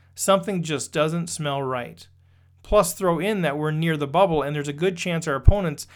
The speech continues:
are going to be playing tighter to try not to bust. And I think this is a case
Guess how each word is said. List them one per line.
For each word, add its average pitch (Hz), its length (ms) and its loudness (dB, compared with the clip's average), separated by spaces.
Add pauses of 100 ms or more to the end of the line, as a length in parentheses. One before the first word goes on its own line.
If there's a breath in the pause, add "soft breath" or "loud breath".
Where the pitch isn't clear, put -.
(160 loud breath)
are 160 100 0
going 160 240 -2
to 147 60 -4
be 143 120 -2
playing 143 340 0
tighter 156 600 -4 (300 soft breath)
to 170 80 -8
try 170 220 0
not 151 180 -2
to 135 80 -8
bust. 139 480 -2
And 170 100 -4
I 165 80 2
think 170 260 -4
this 170 180 -4
is 156 100 -8
a 143 40 -6
case 165 480 -4